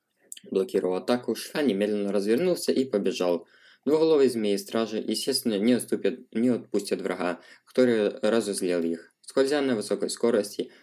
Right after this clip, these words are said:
они погнали за Шифеном. Что касается невредимого двуглавого короля змей,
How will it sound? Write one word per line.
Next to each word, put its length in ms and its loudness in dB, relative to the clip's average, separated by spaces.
они 200 2
погнали 380 -2
за 140 -6
Шифеном. 500 -8
Что 220 -6
касается 520 -4
невредимого 500 -2
двуглавого 520 -4
короля 400 -4
змей, 380 -2